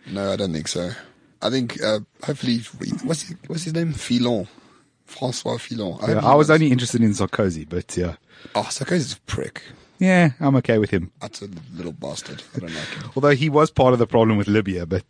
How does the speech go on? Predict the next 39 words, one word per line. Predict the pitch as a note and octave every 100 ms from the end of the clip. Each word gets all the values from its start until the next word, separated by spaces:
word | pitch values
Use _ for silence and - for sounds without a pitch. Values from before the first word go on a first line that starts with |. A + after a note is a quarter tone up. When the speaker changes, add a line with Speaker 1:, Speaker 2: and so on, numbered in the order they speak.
| -
Speaker 2:
uh, | G2+ G2 G2+ G2+
but | G2+
then | A2 B2+
he |
got | A#2+ G2+
booted. | D#3 - D#2 _ _ -
Speaker 1:
But | F#3
didn't | G#3+ A#3+
you | G#3
see | A3
he | G3
went | F#3 -
to | E3
Libya | E3+ F3
and | E3 B2
waved | C#3 D3+
his | B2+
hands | B2 C3+ D3+ C3
and | C3
said, | C#3+
"Look, | -
we | E3
did | F3 F3+
it." | F#3 C#3 - -
I | - -
was | A#2
like, | C#3+ C3
that | C3 A#2+
Bush | A2+ C#3+ -
thing. | B2
Speaker 2:
Did | A#2+
what? | A2 A#2+ B2+ - - - - - - _ _ -
Speaker 1:
Uh, | F#2+ F#2+
fucked | - -
it | G2+
up. | B2 G2 -
I |
don't | G2+ G#2+
know. | -